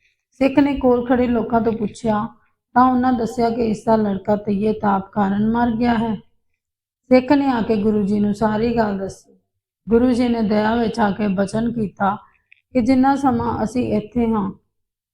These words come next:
ਉਤਨਾ ਸਮਾਂ ਮਾਂ-ਬਾਪ ਦੇ ਰਹਿੰਦਿਆਂ ਬੱਚਾ ਪਹਿਲਾਂ ਨਹੀਂ ਜਾਵੇਗਾ। ਗੁਰੂ ਜੀ ਨੇ ਤਈਏ ਨੂੰ ਬਾਲਕ ਰੂਪ ਬਣਾ ਕੇ ਹੱਥਾਂ ਨੂੰ ਹੱਥ ਕੜੀਆਂ, ਪੈਰਾਂ ਨੂੰ ਬੇੜੀਆਂ ਲਵਾ ਦਿੱਤੀਆਂ। ਇੱਕ ਦਿਨ ਗੁਰੂ ਦਾ ਸਿੱਖ ਭਾਈ ਲਾਲੋ ਡੱਲੇ ਤੋਂ ਗੁਰੂ ਜੀ ਦੇ ਦਰਸ਼ਨਾਂ ਲਈ ਆਇਆ।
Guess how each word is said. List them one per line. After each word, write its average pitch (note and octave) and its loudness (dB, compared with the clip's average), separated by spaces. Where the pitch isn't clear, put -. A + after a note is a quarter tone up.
ਉਤਨਾ C4 2
ਸਮਾਂ A#3 0
ਮਾਂ-ਬਾਪ A3 0
ਦੇ G3+ -2
ਰਹਿੰਦਿਆਂ G#3 -2
ਬੱਚਾ F#3+ -2
ਪਹਿਲਾਂ G3+ -4
ਨਹੀਂ G3+ 0
ਜਾਵੇਗਾ। F3+ -6
ਗੁਰੂ C4 4
ਜੀ C4+ 2
ਨੇ A#3+ 0
ਤਈਏ A3+ 0
ਨੂੰ A#3 0
ਬਾਲਕ G#3+ 0
ਰੂਪ A3 0
ਬਣਾ G#3 -2
ਕੇ G3+ -4
ਹੱਥਾਂ G#3+ -2
ਨੂੰ G#3+ 0
ਹੱਥ G#3 -6
ਕੜੀਆਂ, G3+ 0
ਪੈਰਾਂ G#3 -2
ਨੂੰ A3 0
ਬੇੜੀਆਂ G3 -2
ਲਵਾ F#3 -2
ਦਿੱਤੀਆਂ। F#3+ -8
ਇੱਕ C4 0
ਦਿਨ B3+ 2
ਗੁਰੂ A3+ 0
ਦਾ G#3+ 0
ਸਿੱਖ A3 -2
ਭਾਈ G#3 2
ਲਾਲੋ G3+ 0
ਡੱਲੇ G3+ -2
ਤੋਂ G#3+ -4
ਗੁਰੂ G3+ -2
ਜੀ G3 -4
ਦੇ G3 -6
ਦਰਸ਼ਨਾਂ G3+ -4
ਲਈ G3 -2
ਆਇਆ। F3+ -6